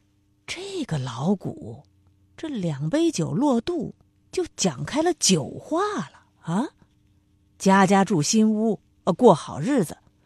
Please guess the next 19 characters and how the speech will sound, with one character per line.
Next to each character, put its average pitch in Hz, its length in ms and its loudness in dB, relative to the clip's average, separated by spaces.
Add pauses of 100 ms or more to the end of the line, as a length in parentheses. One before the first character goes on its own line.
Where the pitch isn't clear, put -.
(160)
那 311 240 10
就 220 140 8
是 185 100 2
共 208 160 2
产 190 180 2
主 170 180 0
义。” 277 360 2 (1120)
可 - 180 -6
是 269 160 -6
如 262 260 -2
今， 349 320 0 (640)
这 302 120 -6
上 302 420 -2
头 233 140 -2
来 233 140 2
的 294 120 2
风 349 300 -2
声 349 260 -2
很 180 300 0